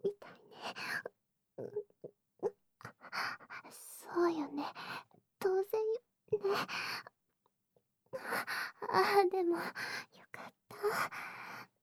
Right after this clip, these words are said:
な、今のバブちゃん、幸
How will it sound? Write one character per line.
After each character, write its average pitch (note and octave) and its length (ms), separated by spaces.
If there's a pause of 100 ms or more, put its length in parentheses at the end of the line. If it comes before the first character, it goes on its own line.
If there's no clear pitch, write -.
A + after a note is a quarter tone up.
(160)
な、 A#4 80 (300)
今 F#4+ 220
の E4+ 160
バ E4+ 160
ブ F#4+ 140
ち - 160
ゃ E4+ 120
ん、 F#4+ 80 (680)
幸 - 300